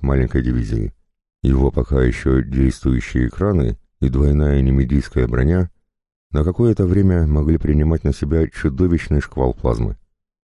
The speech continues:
В это время на борту американского флагмана тяжёлого крейсера «Салем» адмирал Харделли недоумённо приподнял бровь, наблюдая за дерзким манёвром русских. «Храбрый ход,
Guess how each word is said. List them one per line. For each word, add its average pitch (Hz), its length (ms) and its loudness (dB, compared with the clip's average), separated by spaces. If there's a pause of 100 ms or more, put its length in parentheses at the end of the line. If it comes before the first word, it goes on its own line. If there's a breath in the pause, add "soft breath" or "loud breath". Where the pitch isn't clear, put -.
(340)
В 64 80 -2
это 67 200 0
время 78 340 0
на 65 140 -2
борту 62 260 -4
американского 64 640 -2
флагмана 62 560 -2
тяжёлого 62 500 -2
крейсера 65 440 -2
«Салем» 82 380 -2 (560)
адмирал 98 440 0
Харделли 98 500 2
недоумённо 85 680 2
приподнял 69 500 0
бровь, 82 260 -4 (460)
наблюдая 80 540 2
за 73 180 0
дерзким 78 400 -2
манёвром 65 420 0
русских. - 420 -6 (840)
«Храбрый 87 460 0
ход, - 340 -2